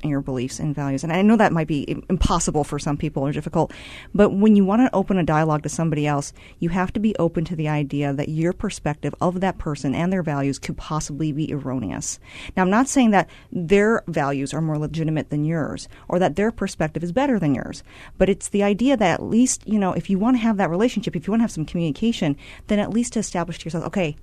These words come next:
maybe they have some legitimate fears and concerns too that we need to talk about." And by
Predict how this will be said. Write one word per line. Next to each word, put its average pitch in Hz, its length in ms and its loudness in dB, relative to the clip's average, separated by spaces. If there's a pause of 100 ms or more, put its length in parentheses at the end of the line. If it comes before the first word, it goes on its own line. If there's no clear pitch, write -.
(200)
maybe 226 520 4
they 185 240 0
have 175 280 -2
some 160 220 -2
legitimate 151 560 -2
fears 143 340 -2
and 143 80 -2
concerns 147 480 -2
too 196 360 2 (240)
that 220 140 2
we 214 200 4
need 190 140 2
to 165 80 -2
talk - 320 -8
about." 123 280 -4 (320)
And 208 200 4
by 202 200 4